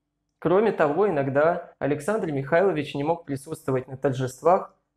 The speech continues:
так как должен был нести вахту наравне с другими офицерами. В любом случае, позднее великий князь присоединился к торжествам, ему был присвоен статус почетного гостя,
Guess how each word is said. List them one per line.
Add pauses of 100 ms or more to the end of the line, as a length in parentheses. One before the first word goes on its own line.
так
как
должен
был
нести
вахту
наравне
с
другими
офицерами. (1080)
В
любом
случае,
позднее (340)
великий
князь (220)
присоединился
к
торжествам, (320)
ему
был
присвоен
статус
почетного
гостя,